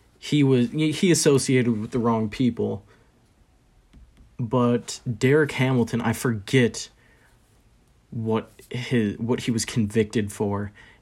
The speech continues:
and I, it, it's really bugging me, but there wasn't anything in this story about him associating with the wrong people, or, you know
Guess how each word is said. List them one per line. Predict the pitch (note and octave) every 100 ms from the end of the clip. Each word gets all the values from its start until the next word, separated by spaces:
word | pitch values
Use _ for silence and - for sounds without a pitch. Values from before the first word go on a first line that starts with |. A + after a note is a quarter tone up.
| -
and | A2+
I, | G#2 G#2
it, | A#2+ A#2 A2+
it's | A#2 -
really | A#2 B2+ A#2+ A#2
bugging | G#2+ G#2+ G#2
me, | G2+ G#2 G#2 - _ _ -
but | A2 G#2+ G#2 - _ _ _ _ A#2+
there | G#2+ B2+ B2+
wasn't | A#2+ A2 A#2+ A#2 A#2 G#2+ - -
anything | A2 A2+ A2+ A#2+ A2 G#2+ G#2 G#2 _ _ _ _ _ _ _ _ _ _ _ _ _
in | - A#2+ A2
this | G#2+
story | - - A2 G#2 G#2 G2+
about | G#2+ G#2 G#2 G#2
him | A#2+ G#2+
associating | G#2 - A2 G2+ - G#2+ G#2 G2+
with | G2+
the | G#2+
wrong | G2+ G2+ G2+
people, | - A#2 G#2+ G#2 G2 G2 - - - _ -
or, | A#2 G#2 G2+ F#2+ _ _ _ _ _ _ -
you | A#2
know | G#2 G2